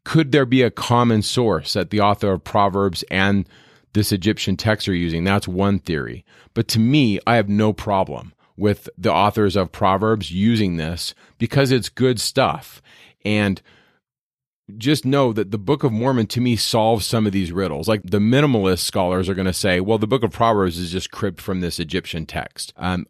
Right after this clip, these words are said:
I also see it can be inspired. In other words, could the Egyptian text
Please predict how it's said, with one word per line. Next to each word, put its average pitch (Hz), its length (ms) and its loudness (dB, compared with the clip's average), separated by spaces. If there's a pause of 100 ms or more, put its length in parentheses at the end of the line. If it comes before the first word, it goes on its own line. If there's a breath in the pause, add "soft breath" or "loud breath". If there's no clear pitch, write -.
I 98 140 0
also 117 500 0
see 90 480 -2 (380 soft breath)
it 120 160 0
can 131 180 0
be 117 240 2
inspired. 107 800 0
In 107 100 0
other 127 160 2
words, 107 300 0 (220 soft breath)
could 147 220 0
the 139 120 4
Egyptian 135 420 0
text 113 320 -2